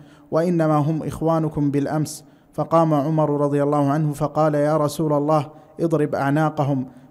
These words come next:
فأعرض عنه النبي صلى الله عليه وسلم، ثم عاد النبي صلى الله عليه وسلم فقال للناس مثل ذلك.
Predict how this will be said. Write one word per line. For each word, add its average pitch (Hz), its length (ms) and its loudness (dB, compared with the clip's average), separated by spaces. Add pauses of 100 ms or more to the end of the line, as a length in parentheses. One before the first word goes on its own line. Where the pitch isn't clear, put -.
فأعرض 160 440 2
عنه 156 260 2
النبي 151 420 0
صلى 151 260 -2
الله 147 400 0
عليه 147 340 -2
وسلم، 151 540 -2
ثم 160 280 -4
عاد 156 280 -2
النبي 151 440 -2
صلى 151 260 -2
الله 147 380 0
عليه 147 340 -2
وسلم 151 540 -2
فقال 151 360 -2
للناس 147 560 -2
مثل 147 280 -4
ذلك. 151 480 0